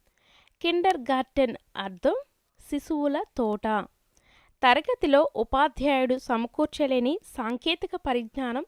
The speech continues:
ఈ దృశ్య శ్రవణ ఉపకరణం ద్వారా కలుగుతుంది. టెలివిజన్. సమగ్ర మూల్యాంకనంలో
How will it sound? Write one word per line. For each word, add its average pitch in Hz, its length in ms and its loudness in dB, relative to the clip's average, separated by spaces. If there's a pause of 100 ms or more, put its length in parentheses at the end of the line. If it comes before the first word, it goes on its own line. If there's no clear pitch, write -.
(140)
ఈ 359 160 0
దృశ్య 285 400 -4
శ్రవణ 254 380 -2
ఉపకరణం 220 600 -6
ద్వారా 214 240 -6
కలుగుతుంది. 220 760 -4 (500)
టెలివిజన్. 220 720 -2 (1120)
సమగ్ర 339 480 2
మూల్యాంకనంలో 254 920 -2